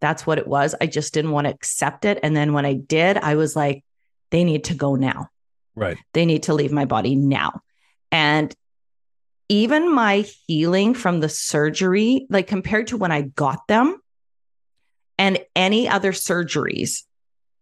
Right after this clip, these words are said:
Speaker 1: because I'd had a C-section, I had also, now, two years ago, when I started down this journey, I was going to get them removed. And I went into the doctor. Instead,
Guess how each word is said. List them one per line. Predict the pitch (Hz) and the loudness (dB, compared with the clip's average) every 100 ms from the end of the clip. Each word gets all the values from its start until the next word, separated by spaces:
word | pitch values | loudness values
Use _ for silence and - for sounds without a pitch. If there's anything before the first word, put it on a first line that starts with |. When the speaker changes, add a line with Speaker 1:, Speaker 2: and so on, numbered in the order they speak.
| _ _ _ _ | _ _ _ _
Speaker 1:
because | 180 170 160 | -4 0 2
I'd | 165 | 2
had | 180 180 180 | 2 2 2
a | |
C-section, | 190 180 165 - 156 - 160 156 147 - | 0 -2 -2 -2 -2 -2 0 0 0 0
I | 170 | 2
had | 175 | 4
also, | 160 165 - 170 165 165 - - | 2 0 0 0 0 -4 -12 -2
now, | 165 147 - _ _ - | -2 -2 -6 _ _ -10
two | - 226 | 0 2
years | 294 285 233 | 4 2 2
ago, | 190 139 117 147 _ _ _ _ _ _ _ _ - | 0 -2 -4 -6 _ _ _ _ _ _ _ _ -2
when | 170 | 0
I | 151 | 0
started | - 165 180 135 | 0 2 2 2
down | 143 135 | -2 -2
this | 139 - | -4 -4
journey, | 127 - 69 123 165 _ _ _ _ _ _ _ _ _ _ _ _ _ _ - | -4 -4 -2 -4 -4 _ _ _ _ _ _ _ _ _ _ _ _ _ _ 0
I | 190 196 202 | 4 4 4
was | 185 180 | 4 2
going | 160 160 | 0 0
to | 160 | 0
get | 143 131 | -4 -4
them | 147 131 | -2 -2
removed. | 127 135 185 196 - - - | 0 2 2 2 0 -4 -2
And | 156 | 0
I | 151 | 0
went | 147 147 - | 0 -2 0
into | 240 285 262 | 0 2 2
the | 180 | 2
doctor. | 170 160 156 | 0 0 0
Instead, | 160 165 - 165 160 | 0 -2 -2 -2 -2